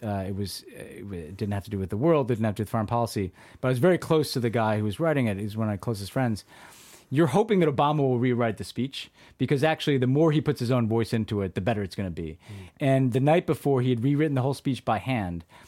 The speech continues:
and he had framed it around this concept of grace and the American hymn, Amazing Grace. And as he was getting ready to leave, he made an, a comment that caught us off guard. He said, "You know, if the Spirit moves me, maybe I'll sing." And we th-, didn't think that he was actually <laughs> going to do that.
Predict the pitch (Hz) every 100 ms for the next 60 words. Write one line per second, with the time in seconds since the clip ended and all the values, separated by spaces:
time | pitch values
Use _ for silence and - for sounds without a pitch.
0 | - - 143 139 139 - 262 277 202 127
1 | 127 123 120 - 127 117 107 113 101 156
2 | 110 78 - - 123 113 117 120 117 110
3 | 113 107 104 117 101 90 82 69 - -
4 | - - - - _ - 139 151 160 180
5 | 202 143 170 151 139 127 117 147 247 220
6 | 139 135 127 147 143 131 120 120 - _
7 | _ _ - - 127 - 165 156 123 117
8 | - 127 123 113 - 202 143 120 - 110
9 | 120 _ - _ _ 170 160 139 131 -
10 | 185 147 147 127 127 120 123 120 110 95
11 | - 107 73 - - _ - _ - 151
12 | 165 160 135 143 123 185 151 - 151 120
13 | 117 117 107 110 104 113 101 131 147 113
14 | 123 117 90 85